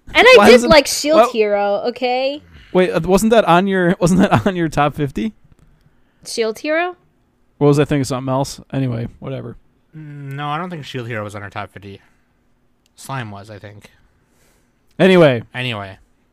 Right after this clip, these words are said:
Speaker 2: Fuck Sword Art Online, am I right?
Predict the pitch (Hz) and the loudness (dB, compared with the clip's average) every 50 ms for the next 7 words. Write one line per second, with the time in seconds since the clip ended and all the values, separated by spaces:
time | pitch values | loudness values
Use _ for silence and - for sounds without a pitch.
0 | _ _ _ _ _ _ _ _ _ _ _ _ _ _ _ _ _ _ _ _ | _ _ _ _ _ _ _ _ _ _ _ _ _ _ _ _ _ _ _ _
1 | _ _ _ - 165 160 - - - 165 156 156 156 151 147 147 143 143 139 139 | _ _ _ 0 0 0 0 0 -2 0 2 2 2 2 2 0 0 0 0 -2
2 | 139 131 127 117 117 120 120 123 120 120 123 127 131 131 127 | -2 -4 -4 -4 -6 -6 -6 -6 -6 -6 -4 -4 -4 -6 -6